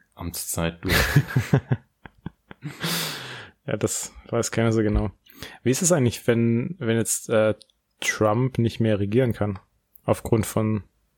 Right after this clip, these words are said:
Speaker 2: seiner Erkrankung?
Speaker 1: Naja, also dann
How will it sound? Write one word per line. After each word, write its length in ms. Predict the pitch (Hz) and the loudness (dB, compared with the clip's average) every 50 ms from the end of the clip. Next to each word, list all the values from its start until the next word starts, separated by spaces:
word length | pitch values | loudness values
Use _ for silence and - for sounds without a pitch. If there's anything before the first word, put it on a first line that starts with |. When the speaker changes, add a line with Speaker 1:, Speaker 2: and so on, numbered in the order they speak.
| _ _ | _ _
Speaker 2:
seiner 300 | - - - 113 107 107 | -6 0 0 2 2 2
Erkrankung? 480 | 110 107 - - - 107 101 107 107 - - _ _ _ _ - - - - - _ _ _ - | 0 -2 -4 -4 -4 -2 -2 -2 -4 -6 -8 _ _ _ _ -20 -20 -20 -20 -20 _ _ _ -2
Speaker 1:
Naja, 200 | - 107 92 90 | 0 0 0 0
also 460 | 87 85 82 92 90 87 90 90 92 - - 120 - _ _ | 0 -2 -2 0 2 2 2 2 0 -2 -6 -14 -18 _ _
dann 680 | - 92 87 87 92 95 98 101 101 104 101 101 - | 0 2 2 4 4 4 4 4 4 2 0 -2 -4